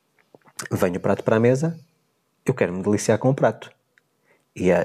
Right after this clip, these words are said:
as pessoas, a tendência que têm hoje em dia, a primeira coisa é pegar no telemóvel para tirar uma fotografia ao prato. Eu não, eu não, eu não funciono dessa maneira, e tu sabes.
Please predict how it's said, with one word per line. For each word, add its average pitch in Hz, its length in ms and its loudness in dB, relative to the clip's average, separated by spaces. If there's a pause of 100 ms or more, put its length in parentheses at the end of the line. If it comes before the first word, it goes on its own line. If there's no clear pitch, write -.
as 98 100 -2
pessoas, 110 400 2
a 110 40 2
tendência 110 340 2
que 113 80 -8
têm 117 140 2
hoje 117 160 2
em 123 100 4
dia, 127 260 4
a 160 40 -4
primeira 107 300 2
coisa 120 200 2
é - 20 6
pegar 107 220 0
no 107 80 0
telemóvel 117 440 4
para 120 100 2
tirar 123 160 0
uma 123 60 4
fotografia 123 360 2
ao 127 60 4
prato. - 320 -4 (1900)
Eu 113 160 6
não, 135 120 2
eu 120 100 4
não, 120 280 2
eu 107 80 4
não 117 80 6
funciono 127 380 2
dessa 107 180 2
maneira, 90 280 -2
e 98 40 0
tu - 80 -8
sabes. - 320 -4